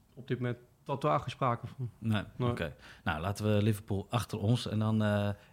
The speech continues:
Speaker 2: meest gelezen artikel op V I Pro is over Fabian de Keizer.
Speaker 1: Ja.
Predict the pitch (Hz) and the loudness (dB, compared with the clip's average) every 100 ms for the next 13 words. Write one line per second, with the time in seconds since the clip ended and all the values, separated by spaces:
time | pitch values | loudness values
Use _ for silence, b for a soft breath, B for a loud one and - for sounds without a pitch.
0 | - 131 139 - 135 131 131 117 127 127 | 4 6 6 4 6 6 6 2 2 4
1 | 120 107 - - - - 123 110 185 202 | 2 2 -4 -10 -2 2 4 4 8 8
2 | 185 143 127 151 127 127 B B B B | 8 4 6 6 6 4 B B B B
3 | - 85 87 95 92 180 202 127 92 - | 2 2 2 0 4 6 8 8 4 4
4 | 214 - | 2 2